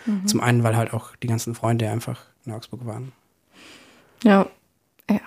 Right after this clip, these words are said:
Speaker 1: es ist auch schön, dass du wieder zurückgekommen bist. Aber gleichzeitig war es super schön, auch in Regensburg.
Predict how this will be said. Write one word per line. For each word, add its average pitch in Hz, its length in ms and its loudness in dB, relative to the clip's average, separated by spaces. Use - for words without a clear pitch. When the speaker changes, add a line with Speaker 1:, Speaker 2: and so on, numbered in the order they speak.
Speaker 1:
es 240 140 4
ist 247 120 6
auch 196 140 2
schön, 190 160 0
dass 190 160 -2
du - 100 -4
wieder - 160 -6
zurückgekommen - 580 -8
bist. - 260 -18
Aber 240 160 6
gleichzeitig 262 440 0
war 185 80 0
es 190 100 -4
super 208 200 -8
schön, 190 300 -2
auch 202 120 -4
in 180 80 -4
Regensburg. 190 640 -2